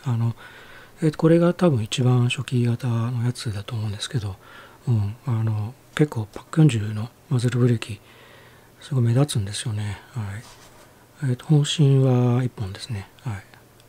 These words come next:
まあ、細かいパーツも非常にシャープで、はい。洋化とか放火とかも、うん。いや、もう本当にね、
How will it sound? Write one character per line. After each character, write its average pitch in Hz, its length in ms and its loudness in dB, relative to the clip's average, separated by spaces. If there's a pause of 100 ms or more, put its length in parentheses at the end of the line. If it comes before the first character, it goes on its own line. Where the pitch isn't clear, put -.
(2500)
ま 127 160 -4
あ、 120 80 -12
細 135 200 4
か 151 100 2
い 117 60 2
パ 110 100 -4
ー 110 40 -2
ツ - 120 -4
も 113 100 2
非 117 100 0
常 117 120 2
に 120 280 2
シ - 100 -4
ャ 127 60 2
ー - 20 0
プ 117 120 -10
で、 104 260 -6 (760)
は 113 220 -8 (680)
い。 143 60 0
洋 123 220 4
化 - 160 0
と 147 120 2
か 123 120 -4
放 117 240 -4
火 123 160 -2
と 131 120 -6
か 117 120 -8
も、 104 340 -8 (360)
う 120 40 -2
ん。 101 160 -4 (840)
い 135 40 0
や、 120 140 4
も 120 120 6
う - 20 4
本 120 140 4
当 127 120 4
に 120 140 6
ね、 113 220 4